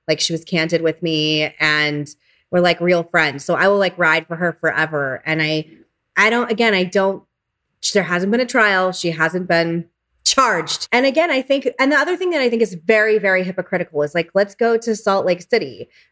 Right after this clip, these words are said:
Jen Shah is allowed to just, like, traipse around, do a reunion where I didn't think her feet,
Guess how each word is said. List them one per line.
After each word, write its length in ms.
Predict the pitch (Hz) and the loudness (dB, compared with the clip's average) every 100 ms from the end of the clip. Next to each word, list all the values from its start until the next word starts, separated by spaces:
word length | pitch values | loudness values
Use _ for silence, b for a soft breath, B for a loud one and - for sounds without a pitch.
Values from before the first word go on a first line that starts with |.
| - | -4
Jen 280 | 170 226 262 | 0 2 0
Shah 320 | - 226 254 | 2 2 2
is 100 | 233 | 0
allowed 320 | 190 180 202 | 0 0 0
to 60 | 190 | -2
just, 260 | 190 190 | -2 -2
like, 220 | 185 156 | -2 -2
traipse 560 | - - - 190 220 - | -4 -10 0 0 0 -2
around, 680 | 226 208 196 190 190 190 - | 0 2 0 0 -2 -4 -4
do 160 | 233 | 2
a 80 | 247 | 2
reunion 460 | 214 220 233 233 214 | 2 0 2 2 2
where 140 | 190 | 2
I 100 | 180 | 0
didn't 320 | 175 226 285 | -2 -6 -4
think 160 | - 220 | -2 -2
her 140 | 180 | -6
feet, 360 | 170 190 190 180 | -10 -8 -8 -10